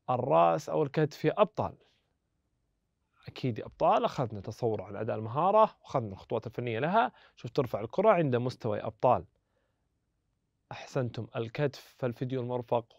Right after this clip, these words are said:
هو لمهارة التمرير بيد واحدة من مستوى الكتف في كرة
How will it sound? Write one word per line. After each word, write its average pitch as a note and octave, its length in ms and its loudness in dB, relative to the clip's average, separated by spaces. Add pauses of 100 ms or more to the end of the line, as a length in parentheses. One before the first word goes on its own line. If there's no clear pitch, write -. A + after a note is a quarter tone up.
(120)
هو A3 160 6
لمهارة F#3+ 520 0
التمرير D#3 360 -2
بيد C#3+ 200 0
واحدة C#3 360 -4
من C3+ 100 -4
مستوى B2+ 640 -6
الكتف D3+ 520 -6 (880)
في A#2 100 -8
كرة C#3 420 2